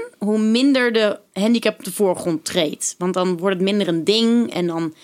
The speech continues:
als je er open over hebt, dan snappen mensen het en dan vaagt het daarna vaak naar de achtergrond. Dus ik denk dat ik vanuit dat perspectief en, en hoe ik dat mijn hele leven daarmee om ben gegaan, dat ik, dat, dat, dat wel ervoor zorgt dat ik heel open,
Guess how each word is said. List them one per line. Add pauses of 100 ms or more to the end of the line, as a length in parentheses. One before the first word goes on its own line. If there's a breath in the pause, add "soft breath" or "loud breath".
(160 loud breath)
als
je
er
open
over
hebt,
dan (340 loud breath)
snappen
mensen
het
en
dan
vaagt
het
daarna
vaak
naar
de
achtergrond. (380 loud breath)
Dus
ik
denk
dat
ik
vanuit (580)
dat
perspectief
en,
en
hoe
ik
dat
mijn
hele
leven
daarmee
om
ben
gegaan,
dat
ik,
dat,
dat,
dat
wel
ervoor
zorgt
dat
ik
heel
open,